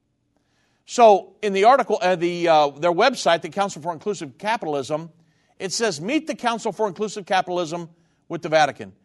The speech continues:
a group of businesses, investors, and other groups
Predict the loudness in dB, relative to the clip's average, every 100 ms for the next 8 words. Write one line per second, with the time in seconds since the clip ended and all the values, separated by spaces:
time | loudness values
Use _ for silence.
0 | _ _ _ -4 -2 -2 -2 -2 -2 -2
1 | -2 -2 -8 -8 -10 -8 -8 -6 -2 -2
2 | -4 -10 -10 -14 _ _ _ -10 -10 0
3 | 2 2 0 -4 -4 -10 -20